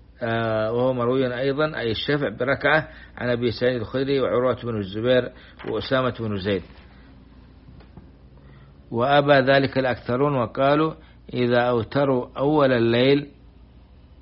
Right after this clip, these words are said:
ثم قام آخر الليل فصلى ركعة أخرى لتشفع وتره الأول بعد السلام، وبعد السلام والكلام والحدث والنوم، لم تشفعه بعد، بعدما ذكر،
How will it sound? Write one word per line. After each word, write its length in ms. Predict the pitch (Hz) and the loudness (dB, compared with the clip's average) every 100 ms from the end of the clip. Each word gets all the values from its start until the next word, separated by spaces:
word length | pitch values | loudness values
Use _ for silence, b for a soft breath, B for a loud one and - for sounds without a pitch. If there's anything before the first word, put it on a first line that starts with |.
| - - - - - - - - B B - 120 | -20 -20 -20 -20 -20 -20 -20 -20 B B -8 -2
ثم 200 | 120 117 | 0 0
قام 300 | 139 139 127 | 2 2 2
آخر 460 | 123 120 127 131 | 0 0 0 0
الليل 440 | 120 120 143 151 - | 2 4 4 2 -2
فصلى 520 | - 101 135 135 127 | -10 -6 -2 0 0
ركعة 300 | 123 120 117 | 0 -4 -4
أخرى 460 | 123 123 - 151 156 - 113 | -6 -6 0 0 0 -4 -12
لتشفع 440 | 110 131 - 117 | -8 -8 -2 0
وتره 380 | 120 117 131 123 | 0 -2 -2 -2
الأول 380 | 120 131 139 127 | -4 -2 0 2
بعد 220 | 113 113 | 0 0
السلام، 520 | 104 - 127 147 156 - B B | -6 -6 0 2 0 -6 B B
وبعد 360 | 120 - 110 120 | -8 -4 -2 -2
السلام 380 | 113 - 127 123 | -2 -2 -2 0
والكلام 440 | 110 - 123 127 | -4 -4 -2 -2
والحدث 520 | 117 101 110 135 123 | -2 -2 -2 -2 -2
والنوم، 460 | 120 113 117 156 170 - B B B | -2 -4 0 0 -2 -8 B B B
لم 100 | 120 | -6
تشفعه 720 | 110 117 - 139 135 131 127 - B B - | -4 -4 0 2 4 2 -2 -10 B B -4
بعد، 500 | 113 120 117 113 123 | 0 0 -2 -10 -4
بعدما 520 | 110 117 127 127 127 | 0 0 0 0 -2
ذكر، 640 | 113 135 - 147 160 175 | -2 -4 -2 0 2 0